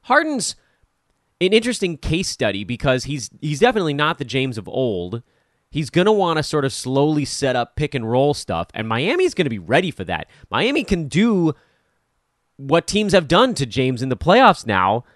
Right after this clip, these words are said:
because there's no Embiid, which is just take the ball out of his hands. Because if Harden doesn't have the basketball, Harden stands at center court. We've seen it for years.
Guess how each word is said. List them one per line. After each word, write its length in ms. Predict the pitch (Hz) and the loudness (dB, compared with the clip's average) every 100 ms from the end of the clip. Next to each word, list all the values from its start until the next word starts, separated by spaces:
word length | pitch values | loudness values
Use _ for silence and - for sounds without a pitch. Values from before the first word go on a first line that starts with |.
| _ _ - | _ _ -8
because 540 | 120 165 - 190 247 160 | -4 -4 2 4 4 4
there's 220 | 156 120 | -2 -2
no 140 | 139 | -4
Embiid, 540 | 127 123 113 190 147 101 | -2 -4 -4 -4 -4 0
which 240 | 139 - | -2 0
is 280 | 143 123 - | -2 -2 -10
just 300 | - 202 - | -2 -2 -2
take 220 | - 107 - | -8 -8 -6
the 60 | |
ball 260 | 120 147 156 | -2 2 4
out 160 | 180 | 4
of 40 | 175 | 2
his 120 | 135 | -6
hands. 600 | 110 180 214 76 - - _ _ _ _ _ _ _ _ _ _ _ _ _ | -6 -6 -6 -10 -16 -20 _ _ _ _ _ _ _ _ _ _ _ _ _
Because 300 | - 143 180 | -6 2 2
if 80 | 156 | 2
Harden 340 | 131 185 240 180 | 2 2 2 0
doesn't 240 | 160 147 | 0 2
have 140 | 139 | 2
the 80 | 127 | 0
basketball, 800 | 117 143 165 - 107 92 98 - - | 2 4 4 2 -4 0 0 -2 -4
Harden 300 | 160 208 233 | -2 -2 -4
stands 520 | - - 190 247 214 | -8 -4 -2 0 -4
at 80 | 165 | -6
center 320 | - 202 202 | -4 -2 -2
court. 480 | - - 196 220 135 | -6 -8 -4 -4 -6
We've 220 | 117 131 | -8 -10
seen 280 | - 175 214 | -8 -6 -8
it 60 | 156 | -8
for 120 | 135 | -8
years. 680 | 127 135 240 233 80 - | -8 -4 -4 -4 -8 -12